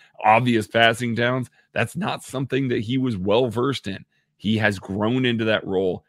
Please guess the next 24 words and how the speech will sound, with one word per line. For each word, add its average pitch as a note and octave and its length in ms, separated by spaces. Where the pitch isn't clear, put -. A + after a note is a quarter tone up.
He's G2+ 320
taken A#2+ 380
it B2 120
on. F#2 420
He G2 120
did G2 180
a G2 60
really A#2+ 600
good B2 280
<laughs> - 0
job A2 640
doing A2 280
it F2 140
this F#2 280
year. G2 320
I, G#2 140
he's B2+ 340
my C3 360
non-Chris G#2 840
Jones F2 500
defensive - 480
M F2 120
V - 120
P. - 220